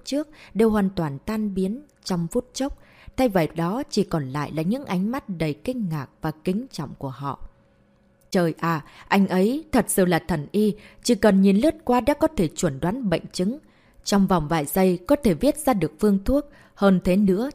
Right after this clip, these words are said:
cho dù là phương thuốc mà anh ta thuận tay viết ra, thậm chí còn hữu hiện hơn so với phương thuốc mà bác sĩ Diệp Ngôn." Đúng vậy, đây mới chính là thần y, căn bản không cần đến bốn phương pháp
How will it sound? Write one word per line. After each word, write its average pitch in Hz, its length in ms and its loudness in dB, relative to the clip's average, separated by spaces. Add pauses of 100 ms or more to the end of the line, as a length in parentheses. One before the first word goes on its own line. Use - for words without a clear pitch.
cho 254 140 4
dù 175 180 2
là 143 220 -4
phương 226 260 2
thuốc 285 200 2
mà 151 80 -2
anh 196 200 -4
ta 190 180 0
thuận 156 280 -2
tay 175 220 -2
viết 233 300 -4
ra, 170 200 -2 (180)
thậm 202 180 4
chí 202 300 2
còn 151 260 0
hữu 214 160 2
hiện 247 260 4
hơn 190 280 2 (240)
so 202 220 4
với 262 200 2
phương 208 180 4
thuốc 233 220 2
mà 165 100 0
bác - 200 -4
sĩ 262 240 -4
Diệp 170 300 -2
Ngôn." 175 220 0 (1600)
Đúng 170 300 2
vậy, 160 280 -2 (300)
đây 185 160 2
mới 214 160 4
chính 269 300 -2
là 180 180 2
thần 151 200 -2 (100)
y, 202 240 0 (320)
căn 262 180 2
bản 180 160 2
không 262 240 0
cần 147 240 -2
đến 226 200 0
bốn 202 260 2
phương 214 200 2
pháp 262 280 -4